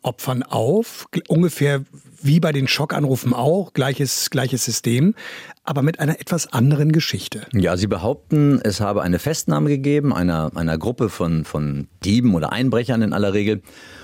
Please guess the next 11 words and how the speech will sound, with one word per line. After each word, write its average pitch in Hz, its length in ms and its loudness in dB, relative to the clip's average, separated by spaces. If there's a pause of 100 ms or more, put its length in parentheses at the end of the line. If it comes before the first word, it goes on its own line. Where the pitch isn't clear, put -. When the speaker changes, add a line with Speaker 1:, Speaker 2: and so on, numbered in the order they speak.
(220)
Speaker 2:
Und, 104 380 2
äh, 101 300 4
man 95 240 -2
habe 113 360 2
bei 92 220 -2
einem 147 340 0
der 123 140 0
Täter 104 600 0
eine 87 240 -2
Liste 156 300 -2
gefunden, 135 680 -2